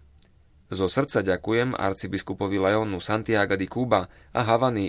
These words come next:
i ďalším cteným bratom v biskupskej službe, ktorí ma prijali s veľkou láskou,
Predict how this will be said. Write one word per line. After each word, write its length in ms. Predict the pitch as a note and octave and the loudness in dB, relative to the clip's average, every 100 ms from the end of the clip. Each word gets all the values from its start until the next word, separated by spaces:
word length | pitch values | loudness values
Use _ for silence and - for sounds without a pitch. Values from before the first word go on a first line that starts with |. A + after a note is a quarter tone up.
| G2 | 0
i 80 | |
ďalším 480 | G2 G#2 A2+ - B2 | 2 4 4 2 -2
cteným 320 | G2+ A2 G2+ | -2 -2 -2
bratom 400 | F2+ F2+ F#2+ A2+ | 0 0 0 -2
v 160 | G2+ F#2+ | -2 -4
biskupskej 400 | - G2+ - F#2+ | -6 -6 -2 -2
službe, 400 | G2+ G#2+ G#2+ G2+ - - - - | -2 0 2 0 0 -20 -20 -4
ktorí 240 | - D3+ | 2 4
ma 80 | D3 | 4
prijali 320 | - A#2+ A#2 | 4 4 4
s 80 | F#2+ | 4
veľkou 240 | F#2+ F#2+ A2 | 2 4 4
láskou, 640 | F#2+ F#2 - - F2 C2 | 4 2 -2 -2 -2 -4